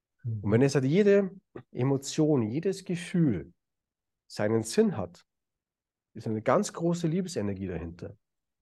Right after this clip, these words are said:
Speaker 2: Weil auch was Schlechtes verursacht ab und zu was Gutes. Und du brauchst auch das Schlechte, dass es dich in die gute Richtung lenkt.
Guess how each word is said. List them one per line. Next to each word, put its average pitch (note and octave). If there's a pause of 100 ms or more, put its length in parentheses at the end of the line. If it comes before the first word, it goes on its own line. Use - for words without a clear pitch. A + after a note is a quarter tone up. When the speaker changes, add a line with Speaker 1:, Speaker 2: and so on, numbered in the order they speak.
(360)
Speaker 2:
Weil A2+
auch A#2
was C3
Schlechtes E3+
verursacht -
ab -
und D3
zu C#3+
was D3
Gutes. -
Und A#2+
du A#2+
brauchst C3+
auch B2+
das B2+
Schlechte, D#3 (260)
dass A#2
es C3
dich C#3
in C3+
die B2+
gute C#3
Richtung G3+
lenkt. E2